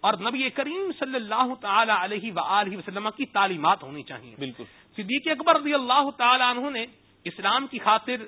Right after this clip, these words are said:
Speaker 1: حضور کی خاطر ظلم و ستم کو برداشت کیا۔ آپ نے جب، آ، اعلان کیا اسلام کا تو آپ کو
Speaker 2: جی۔
Speaker 1: کفار نے کس طریقے سے مارا، یہ بات تاریخ کے
Speaker 2: یہ
Speaker 1: اندر موجود ہے۔
Speaker 2: واقعہ ایسا ہے سلمان بھائی، میں مشورہ دوں گا مدنی چینل کے ناظرین، یہ کتاب ضرور لیں آپ۔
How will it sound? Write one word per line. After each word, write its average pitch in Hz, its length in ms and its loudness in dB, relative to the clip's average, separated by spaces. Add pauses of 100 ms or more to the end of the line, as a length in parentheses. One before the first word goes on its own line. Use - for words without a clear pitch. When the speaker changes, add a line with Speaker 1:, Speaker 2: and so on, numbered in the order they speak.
(240)
Speaker 1:
حضور 170 320 -4
کی 226 120 -10
خاطر 196 360 0 (520)
ظلم 220 200 -4
و 214 60 0
ستم 240 280 -6
کو 247 120 -2
برداشت 208 460 -2
کیا۔ 233 160 -8 (760)
آپ 180 320 0
نے 185 220 -4 (360)
جب، 180 140 -6 (160)
آ، 170 40 -2
اعلان 170 540 2
کیا 196 260 -2
اسلام 165 480 0
کا 170 140 -6
تو 180 120 -8
آپ 180 140 0
کو - 60 -8
Speaker 2:
جی۔ 127 60 -6
Speaker 1:
کفار 180 340 0
نے 202 180 -10
کس 220 160 -10
طریقے 214 360 -6
سے 226 80 -10
مارا، 208 280 0 (420)
یہ 175 100 -4
بات 175 240 6 (600)
تاریخ 190 360 4
کے 180 60 -2
Speaker 2:
یہ - 0 -
Speaker 1:
اندر 170 180 2
موجود 135 360 -2
ہے۔ 185 100 0
Speaker 2:
واقعہ 208 120 2
ایسا 156 240 -4
ہے 139 140 -4
سلمان 123 320 -8
بھائی، 123 160 -8
میں 143 200 0 (140)
مشورہ 147 420 0
دوں 143 180 -2
گا 143 60 -2
مدنی 131 320 -2
چینل 131 280 -4
کے 123 100 -6
ناظرین، 120 320 -4
یہ 143 120 -2
کتاب 143 400 0
ضرور 127 220 0
لیں 139 140 0
آپ۔ 117 100 -8